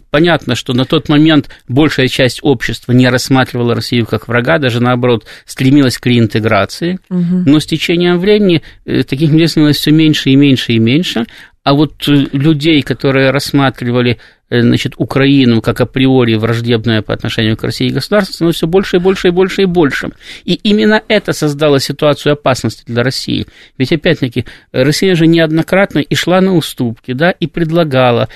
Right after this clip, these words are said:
Speaker 1: там, и совместные консорциумы
Speaker 2: Уговаривала,
Speaker 1: газовые, там, и
Speaker 2: денег
Speaker 1: так далее.
Speaker 2: давала.
Speaker 1: Значит, э, вот для того, чтобы, ну, не надо ссориться, и всё будет хорошо, да. Вы хотите зарабатывать больше? Ладно,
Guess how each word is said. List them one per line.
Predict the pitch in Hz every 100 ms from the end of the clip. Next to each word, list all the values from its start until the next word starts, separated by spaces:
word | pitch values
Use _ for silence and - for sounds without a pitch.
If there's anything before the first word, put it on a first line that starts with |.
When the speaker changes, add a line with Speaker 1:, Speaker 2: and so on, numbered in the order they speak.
| - -
Speaker 1:
там, | 123 143
и |
совместные | 175 170 196 - 190
консорциумы | - 185 - 151 147 - - 135 135
Speaker 2:
Уговаривала, | 135 135
Speaker 1:
газовые, | 131 - 127 123 165
там, | -
и | -
Speaker 2:
денег | 214
Speaker 1:
так | -
далее. | 202 196 190 185
Speaker 2:
давала. | 185 180 - - _ 127
Speaker 1:
Значит, | 131 - 135 -
э, | 147 143 - - - 135
вот | 139 135
для | 135 151
того, | 180 214
чтобы, | - 196 196
ну, | 202 180 180
не | 202
надо | 233 233 202
ссориться, | - 277 294 -
и | 156
всё | 202
будет | 196 208 -
хорошо, | 196 202 - 120
да. | 147
Вы | 165
хотите | 196 233 196
зарабатывать | 196 208 202 214 - 202 196
больше? | 226 - 180
Ладно, | 180 156 139